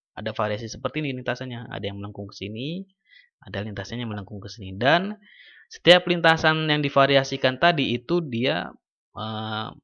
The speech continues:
mempunyai titik-titik ujung yang sama, ya, yaitu di X sama dengan dua pi sama di X sama dengan nol.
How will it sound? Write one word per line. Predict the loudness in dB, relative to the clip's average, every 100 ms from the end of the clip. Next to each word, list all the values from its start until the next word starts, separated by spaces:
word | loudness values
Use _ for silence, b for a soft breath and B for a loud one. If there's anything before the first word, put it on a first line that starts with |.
| _
mempunyai | -8 -4 0 4 4 4
titik-titik | 0 0 -2 -4
ujung | -4 -4 -4 -4
yang | -4
sama, | -4 -4 -2 -2
ya, | -2 -4
yaitu | -6 -6 -6
di | -4 -4
X | -4
sama | -8 -8
dengan | -10 -10 -12
dua | -6 -6 -6
pi | -6 -6 -6
sama | -10 -10 -8
di | -6
X | -8 -8
sama | -12 -12
dengan | -12 -12 -14
nol. | -14 -16